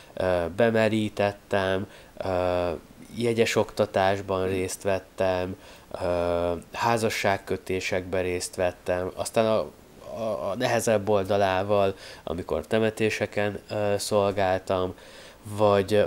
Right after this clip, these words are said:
vagy még nehezebb rész volt az, amikor láttam embereknek a házasságát válságban.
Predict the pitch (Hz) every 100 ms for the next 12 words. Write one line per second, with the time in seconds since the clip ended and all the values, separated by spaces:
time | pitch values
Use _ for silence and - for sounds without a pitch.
0 | 92 104 85 113 110 110 113 107 107 101
1 | 107 107 104 - 107 104 101 104 101 -
2 | 101 104 104 - 101 - 101 104 101 101
3 | - - 98 107 101 104 - 107 95 90
4 | - 107 104 104 - 98 98 101 101 98